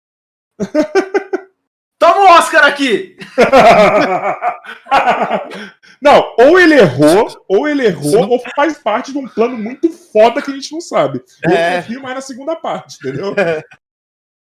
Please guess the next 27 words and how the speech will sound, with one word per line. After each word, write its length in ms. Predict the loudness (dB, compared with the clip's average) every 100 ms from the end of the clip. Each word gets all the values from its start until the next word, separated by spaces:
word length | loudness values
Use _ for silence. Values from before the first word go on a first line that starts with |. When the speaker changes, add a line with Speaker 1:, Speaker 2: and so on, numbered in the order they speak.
| _
Speaker 1:
Eu 80 | -20
confio 380 | -10 -8 -8 -8
mais 140 | -6 -6
na 60 |
segunda 320 | -8 -8 -6
parte. 480 | -4 -2 -4 -6 -20 _ _ _ -6
Tomara 340 | -4 -2 -4
que 80 | -4
ele 100 | -10
tenha 200 | -6 -6
um 100 | -6
plano 300 | -4 -4 -4
muito 300 | -10 -10 -14
foda, 440 | -6 -2 -2 -2
mano, 200 | -6 -8
que 60 | -8
a 40 |
gente 160 | -10 -10
não 80 | -6
tá 140 | -4
ligado. 440 | -4 -2 -2 -2 -6
Porque, 280 | -14 -14
mano, 240 | -8 -6 -6
é 40 |
difícil, 500 | -10 -18 -18 -16 -14
hein, 60 | -12
cara? 360 | -10 -8 -10